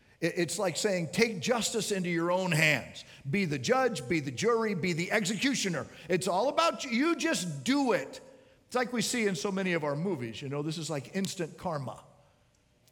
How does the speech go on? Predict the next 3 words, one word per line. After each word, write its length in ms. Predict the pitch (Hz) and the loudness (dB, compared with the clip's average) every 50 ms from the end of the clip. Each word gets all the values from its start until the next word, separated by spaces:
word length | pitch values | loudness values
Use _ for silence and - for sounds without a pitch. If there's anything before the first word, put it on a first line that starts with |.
| _ _ 113 | _ _ -12
Vindication 880 | 101 104 196 226 220 226 185 - - 180 165 147 - 175 170 165 156 151 - - - - - _ | -2 0 0 2 2 0 0 0 0 0 0 0 -2 -4 -4 -6 -6 -10 -12 -18 -20 -20 -20 _
through 300 | - - 156 165 151 143 | -10 -4 -2 -2 0 0
retaliation. 880 | 131 135 131 131 - - 180 165 156 139 120 113 104 101 - - - - | -2 -4 -6 -8 -8 -6 -6 -6 -4 -6 -6 -8 -10 -10 -12 -12 -14 -14